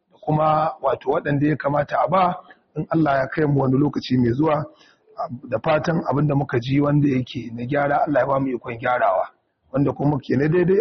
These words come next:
Allah Maɗaukakin Sarki ya ba mu ikon tabbatar da shi a cikin yadda muke yin zakka ɗin nan. Allah Maɗaukakin Sarki ya sa albarka cikin abin da muka noma,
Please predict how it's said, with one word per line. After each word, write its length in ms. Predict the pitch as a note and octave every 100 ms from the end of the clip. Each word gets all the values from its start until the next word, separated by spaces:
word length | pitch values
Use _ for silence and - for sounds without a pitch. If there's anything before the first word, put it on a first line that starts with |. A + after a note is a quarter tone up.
| -
Allah 140 | D#3
Maɗaukakin 440 | C#3+ D#3+ - B2+ C3+
Sarki 280 | C3+ C3 C3+
ya 60 |
ba 120 | B2 B2+
mu 80 | C3
ikon 300 | C#3 - A#2 A2+
tabbatar 400 | C3+ C3 C#3 C#3+
da 80 | A#2+
shi 180 | - -
a 60 | -
cikin 300 | C3+ - -
yadda 180 | C#3 C3+
muke 260 | B2 A#2+ A2+
yin 160 | A2+
zakka 320 | A2 - - B2
ɗin 160 | C3
nan. 120 | B2+ - - - - -
Allah 220 | C#3+ D3+
Maɗaukakin 460 | C#3 D#3+ B2+ - C#3
Sarki 300 | C#3 C3+ -
ya 60 | B2+
sa 120 | E3+
albarka 420 | E3+ C3 D3 - C3
cikin 200 | - D3+
abin 220 | C3+ C3
da 80 | C3
muka 240 | B2+ C3
noma, 340 | B2+ D#3 C#3+